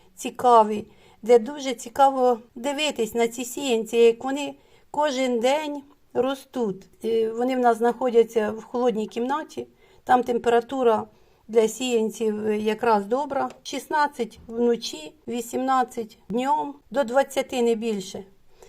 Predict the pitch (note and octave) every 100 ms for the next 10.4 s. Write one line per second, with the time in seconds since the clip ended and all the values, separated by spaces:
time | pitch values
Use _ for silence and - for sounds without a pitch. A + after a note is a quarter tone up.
0 | _ - C4+ B3+ A#3+ C4+ C4+ B3+ A3 -
1 | - C4 B3 B3 A#3+ A#3 A#3 C4 B3 A3
2 | A3 G#3 C#4 B3+ A3 - A3+ A#3+ A#3 B3
3 | C#4 B3+ A3+ A3 A#3 G#3+ C4 C4 A#3 A3+
4 | A#3 A3+ - A#3 A3 G#3+ _ _ C#4 C4+
5 | - C4+ A#3+ A#3 A#3 A#3 C4 A#3 G#3+ -
6 | G#3+ F#3+ G#3 C4 C#4 C#4+ D4+ C#4+ C4+ C4
7 | - D4+ C#4 - A3+ A3+ A#3 A#3 A#3 A3+
8 | A3+ C4 C4 - - _ - _ - A#3
9 | A#3 A3+ - C4+ - A#3 A#3 A3+ A3+ A#3+
10 | G#3 G#3+ - A3+